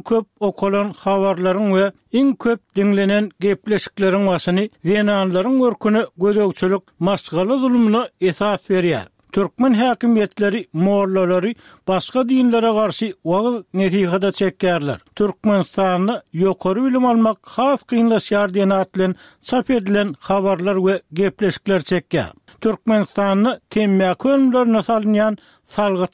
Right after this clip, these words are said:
artdyryldy. Çilimiň wagty gymmatladyldy. Türkmenistanlylar Istanbullu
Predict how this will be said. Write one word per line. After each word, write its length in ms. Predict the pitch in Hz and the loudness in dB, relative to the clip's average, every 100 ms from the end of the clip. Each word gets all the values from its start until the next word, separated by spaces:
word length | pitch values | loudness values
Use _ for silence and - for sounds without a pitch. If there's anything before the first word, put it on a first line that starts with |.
| - | -6
artdyryldy. 760 | 202 190 _ - 170 185 175 - | -4 -4 _ -4 -2 0 -2 -4
Çilimiň 420 | - 214 208 214 269 | -4 -2 2 2 2
wagty 420 | 254 196 214 233 | 0 0 -2 -4
gymmatladyldy. 1080 | 185 196 196 196 180 220 190 180 180 175 113 _ - | -6 -2 0 0 0 -2 -2 0 -2 -2 -6 _ -4
Türkmenistanlylar 920 | 214 - 226 202 - 202 196 202 240 _ | -4 -2 -2 -2 -2 -2 0 0 -2 _
Istanbullu 880 | 175 - 220 202 190 185 185 196 240 | -14 -4 -2 -2 0 0 0 0 -2